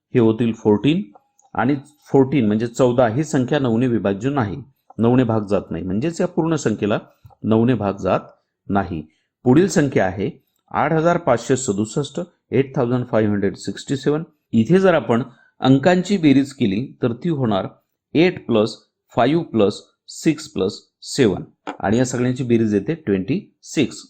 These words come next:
सव्वीस. आणि सव्वीस ही संख्या नऊने विभाज्य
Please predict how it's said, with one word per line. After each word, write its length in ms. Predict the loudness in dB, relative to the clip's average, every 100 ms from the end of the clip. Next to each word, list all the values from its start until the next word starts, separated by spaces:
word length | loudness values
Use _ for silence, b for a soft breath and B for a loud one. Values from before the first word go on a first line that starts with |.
| -2
सव्वीस. 440 | -2 0 -6 -8 _ _ _
आणि 220 | -2 0 2
सव्वीस 560 | 2 2 2 0 -4 b _ -2
ही 100 | 0
संख्या 420 | 0 0 0 0
नऊने 400 | 2 2 4 2
विभाज्य 540 | 2 2 2 2 0